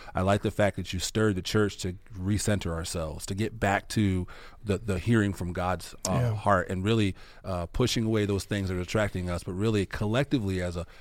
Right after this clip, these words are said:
Speaker 1: as a diverse group of people, um, really focusing on the one thing that unites us, which is God.
Speaker 2: Yeah, and, and sadly, um, even that is having its challenges today of uniting us.
Speaker 1: Yeah.
Speaker 2: Because, you know, we understand that unless we come to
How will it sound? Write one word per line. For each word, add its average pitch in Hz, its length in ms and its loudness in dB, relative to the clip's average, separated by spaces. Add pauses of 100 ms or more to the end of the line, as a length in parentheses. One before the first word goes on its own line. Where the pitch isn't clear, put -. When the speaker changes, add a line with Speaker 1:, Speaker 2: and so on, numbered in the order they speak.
Speaker 1:
as 98 140 -4
a 90 60 -2
diverse 107 800 2
group 120 200 0
of 110 100 -4
people, 85 540 0 (380)
um, 90 340 -4
really 107 260 2
focusing 104 640 0
on 87 300 -2
the 87 80 -2
one 104 240 2
thing 104 80 -2
that 95 80 -2
unites 92 340 -2
us, 78 180 -4
which 90 200 -2
is 87 160 -2
God. - 360 -6 (480)
Speaker 2:
Yeah, 220 300 6
and, 170 240 0
and 165 140 -2
sadly, 135 920 0
um, 135 560 -2
even 156 420 2
that 151 280 6
is 135 260 0
having 131 360 2
its 123 120 -4
challenges 131 540 -2
today 131 180 -2
of 123 120 -2
uniting 127 400 -2
us. - 300 -12
Speaker 1:
Yeah. 92 160 -8 (420)
Speaker 2:
Because, 131 720 2 (100)
you 135 100 -6
know, 131 120 0
we 139 180 2
understand 143 720 2
that 127 220 2
unless 143 380 2
we 233 100 2
come 185 340 0
to 131 560 4